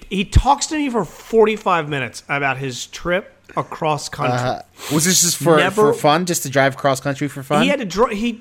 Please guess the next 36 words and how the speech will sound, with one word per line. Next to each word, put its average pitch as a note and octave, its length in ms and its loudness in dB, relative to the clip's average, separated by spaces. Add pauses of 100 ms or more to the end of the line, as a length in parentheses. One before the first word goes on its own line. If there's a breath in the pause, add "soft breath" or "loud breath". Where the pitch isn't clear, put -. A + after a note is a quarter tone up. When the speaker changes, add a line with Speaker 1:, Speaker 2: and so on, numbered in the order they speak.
Speaker 1:
oh, - 180 -10
Jesus D#3 420 -8
Christ, D3 340 -10
he D#3 80 -10
can't, B3 320 -8 (640 soft breath)
he, C#4 400 -2 (960 soft breath)
he's F3+ 300 -4
fucking A2 300 -6
got G#2 180 -6
the C3 80 -8
rot A2 320 -4
brain, A2+ 260 -4
man. A2+ 220 -4
He's F3+ 180 -2
got D3 220 2
whatever D3+ 320 0
that E3+ 160 0
goddamn D3 360 -2
cordyceps D3+ 680 -2
virus C#3 440 -2
was C3+ 260 -2
in C3 80 -6
The A#2+ 80 -6
Last B2 340 -4
of C3 80 -6
Us C3 160 -6
on C3 140 -6
PlayStation B2+ 560 -6
four C3 280 -4
that A#2+ 120 -6
made B2 260 -4
people's B2+ 300 -2
heads B2 240 -8
turn C#3 180 -6
into B2+ 120 -6
mushrooms. C3 540 -6